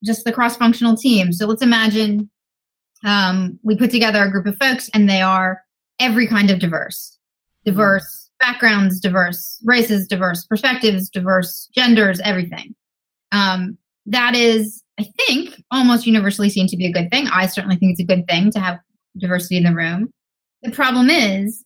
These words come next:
Speaker 1: we don't give that group tools to manage,
Speaker 2: Mm.
Speaker 1: work through, and leverage the diversity. So my observation is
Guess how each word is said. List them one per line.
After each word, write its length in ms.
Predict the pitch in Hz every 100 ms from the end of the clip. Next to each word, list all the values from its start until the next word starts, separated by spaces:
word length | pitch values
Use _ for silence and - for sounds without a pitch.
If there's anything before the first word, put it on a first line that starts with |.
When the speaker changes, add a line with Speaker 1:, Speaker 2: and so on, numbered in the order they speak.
| _
Speaker 1:
we 180 | 202 220
don't 320 | 240 247 277
give 300 | 214 233 220
that 300 | 208 196 190 -
group 400 | 180 180 247 339 _ _ _ _ _ - -
tools 760 | 214 226 269 349 403 - - _ _ _ _ _ _ _
to 60 | 226
manage, 420 | 226 208 214 214
Speaker 2:
Mm. 60 | 208
Speaker 1:
work 140 | 294
through, 180 | - - 190 - 185
and 60 |
leverage 240 | 175 175 170
the 100 | 185
diversity. 540 | 170 - - 175 190
So 160 | - 214
my 180 | 202
observation 720 | 196 190 214 214 302 320 254
is 400 | 196 180 185 202